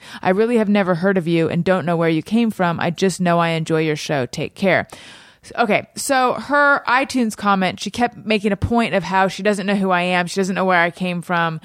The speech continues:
she doesn't know who my former employer is. And I wondered when we did the show yesterday, I wondered, oh, she,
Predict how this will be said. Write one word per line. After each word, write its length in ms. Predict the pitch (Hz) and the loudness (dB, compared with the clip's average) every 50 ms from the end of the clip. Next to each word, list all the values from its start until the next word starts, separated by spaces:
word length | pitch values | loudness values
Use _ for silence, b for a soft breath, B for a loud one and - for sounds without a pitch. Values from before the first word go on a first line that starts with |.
| B B B B | B B B B
she 140 | B - 190 | B -4 0
doesn't 240 | 226 226 202 226 202 | 0 0 0 0 0
know 80 | 202 | 2
who 140 | 190 185 190 | 2 2 2
my 100 | 185 180 | 2 0
former 340 | 165 - 190 185 175 175 170 | -2 -2 -2 -2 0 0 0
employer 440 | 165 165 - - 196 190 190 185 165 | -2 -2 -4 -2 0 2 2 2 2
is. 340 | - 160 170 170 165 156 - - | 2 0 0 0 0 0 -2 -4
And 220 | - 214 202 - - _ _ _ _ _ _ _ _ _ _ - | -4 -4 -4 -4 -6 _ _ _ _ _ _ _ _ _ _ 0
I 180 | 214 220 226 | 2 2 2
wondered 580 | 226 214 208 208 254 247 220 220 208 196 196 170 | 2 2 2 0 0 2 2 2 2 2 2 0
when 120 | 185 180 | -2 -2
we 100 | 185 185 | -2 0
did 160 | 165 190 190 165 | 0 0 0 0
the 80 | 185 | -2
show 600 | 165 - - 214 202 190 180 165 151 151 151 151 - b b b b b b b b b b b b b b | -4 -4 -2 0 2 4 4 2 2 0 -2 -6 -12 b b b b b b b b b b b b b b
yesterday, 760 | 214 254 311 294 - 190 180 180 165 156 156 147 160 165 175 - _ _ _ _ _ _ _ _ _ _ _ _ _ _ _ _ _ _ | 0 0 0 0 0 0 2 2 4 4 2 0 -2 -4 -10 -16 _ _ _ _ _ _ _ _ _ _ _ _ _ _ _ _ _ _
I 180 | - - 202 202 | 0 2 2 4
wondered, 680 | 202 202 196 196 190 185 196 185 180 175 175 170 170 170 - _ _ _ _ _ _ _ _ _ _ _ _ _ _ _ _ _ _ _ _ _ _ _ _ _ _ _ _ _ _ _ - | 4 4 4 2 2 2 2 4 4 2 2 0 -2 -6 -10 _ _ _ _ _ _ _ _ _ _ _ _ _ _ _ _ _ _ _ _ _ _ _ _ _ _ _ _ _ _ _ -2
oh, 120 | 254 247 | 0 0
she, 440 | 214 - - - 285 269 262 - - | 0 0 0 0 2 2 0 -2 -6